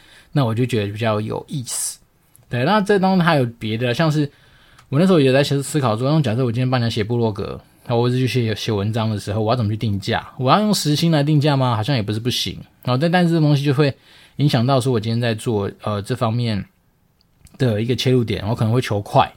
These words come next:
哦，因为毕竟我们就是要，呃，赶快的把它产出，然后不求品质，那这样就是也不是一件好事。所以当然比较好的话，当然就是，呃，我也，我也是还是希望啦，是说了解到说你今天写这个东西的文章，你的目标是什么？假设你想卖东西，好，那我甚至就不收你的钱，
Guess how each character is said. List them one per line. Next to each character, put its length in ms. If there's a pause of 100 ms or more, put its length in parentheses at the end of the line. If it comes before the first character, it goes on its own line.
哦， 140
因 60
为 80
毕 120
竟 140
我 60
们 120
就 80
是 140
要， 180 (500)
呃， 360
赶 160
快 140
的 60
把 100
它 80
产 180
出， 160
然 100
后 40
不 100
求 140
品 240
质， 260
那 100
这 80
样 120
就 100
是 240
也 80
不 140
是 200
一 40
件 120
好 200
事。 280 (440)
所 100
以 60
当 100
然 100
比 60
较 160
好 140
的 60
话， 60
当 140
然 80
就 80
是， 320
呃， 320 (100)
我 160
也， 120
我 160
也 40
是 120
还 160
是 80
希 420
望 300
啦， 160
是 160
说 400
了 200
解 140
到 160
说 160
你 80
今 100
天 80
写 240
这 120
个 100
东 160
西 100
的 80
文 200
章， 200 (440)
你 80
的 80
目 160
标 120
是 120
什 100
么？ 100
假 120
设 100
你 60
想 120
卖 140
东 160
西， 400
好， 140
那 80
我 40
甚 160
至 140
就 100
不 120
收 240
你 120
的 80
钱， 300